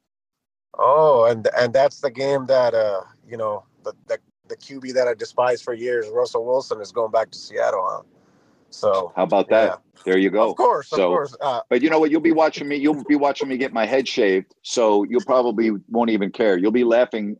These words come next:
Speaker 2: uh, at the top of your lungs, and you'll be going, "Oh my God, look at this." So you'll, you'll be okay. You know.
Speaker 1: So, so, um, so, so it's a completely open event. So, so if there's other people, like, that wanna come and meet you, they can, like, uh, any
Speaker 2: Yes.
Speaker 1: Okay. All right. I'm
Speaker 2: Yes.
Speaker 1: just making
Speaker 2: It's a
Speaker 1: sure.
Speaker 2: public event.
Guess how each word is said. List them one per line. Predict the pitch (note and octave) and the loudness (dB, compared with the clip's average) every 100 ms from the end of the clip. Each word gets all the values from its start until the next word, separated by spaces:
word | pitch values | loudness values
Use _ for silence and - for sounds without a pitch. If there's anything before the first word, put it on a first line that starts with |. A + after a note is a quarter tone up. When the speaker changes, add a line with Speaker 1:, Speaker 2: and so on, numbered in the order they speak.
| D2 | -6
Speaker 2:
uh, | G2 - | -4 0
at | G#2 - | -2 -2
the | G2 | -2
top | A#2 A2+ | -2 0
of | |
your | G#2 G2+ | 0 2
lungs, | A2 A2 G#2+ - | 2 0 -4 -6
and | F#2+ | -4
you'll | G2 | -4
be | G2 | -2
going, | G2+ G2 | 0 0
"Oh | A2+ A#2+ | 0 -2
my | F#2+ | -4
God, | - A2 A2+ F#2+ - _ _ - | 0 2 4 2 -4 _ _ -4
look | A#2+ C#3 | -2 0
at | G#2 - | 0 0
this." | A#2+ F#2+ | 0 0
So | - G#2+ | -2 0
you'll, | A2+ D3 | 2 0
you'll | C3+ D3+ | 0 0
be | C#3 | 2
okay. | A#2+ G2+ G2 D2 - _ _ - | 2 2 0 -4 -6 _ _ -4
You | G2 | 0
know. | G#2 A2 | 0 0
Speaker 1:
So, | E3+ - _ _ _ _ _ - | -2 -2 _ _ _ _ _ -10
so, | E3 - F#3 F3+ F3 | -4 2 4 4 4
um, | D#3+ D3 C3 - | 4 2 -2 -12
so, | - D3 | -8 -6
so | - | -4
it's | D#3+ | -2
a | D#3+ | -2
completely | D3+ C3+ G3 G3 | -6 -8 -8 -4
open | F#3 D#3 | -4 -2
event. | D3+ C#3+ A2+ | -2 -4 -4
So, | C3+ B2 | -6 -6
so | D3 | -6
if | C3+ | -6
there's | D3 C3+ | -6 -2
other | E3+ | -4
people, | E3+ E3+ D#3 D#3 D#3 C#3+ _ _ | -4 -14 -6 -4 -4 -6 _ _
like, | B2 B2+ B2+ A#2+ _ _ _ - | _ -4 -4 -6 _ _ _ -8
that | B2 | -6
wanna | B2+ C3 | -4 -6
come | B2+ C3+ | -6 -8
and | A#2+ | -8
meet | B2 A#2+ A2+ | -12 -16 -18
you, | G2+ E2 | -16 -10
they | G#2+ | -8
can, | A#2+ G#2+ E2+ | -4 -6 -4
like, | F#2 _ - | -8 _ -8
uh, | G#2 G#2+ | -8 -8
any | A2+ - | -10 -8
Speaker 2:
Yes. | D3+ A#3 C4 - | -2 0 0 -2
Speaker 1:
Okay. | - - | -8 -4
All | E3+ | 0
right. | F#3+ | 2
I'm | C4 | 2
Speaker 2:
Yes. | G3 | 0
Speaker 1:
just | - D#4+ | -2 -8
making | G4 C4 | -6 -6
Speaker 2:
It's | A3 | -4
a | G#3+ E3 | -2 0
Speaker 1:
sure. | A2 | 0
Speaker 2:
public | C#3+ F3 F3 | -2 0 -2
event. | D#3 C3+ C#3+ | 0 0 -2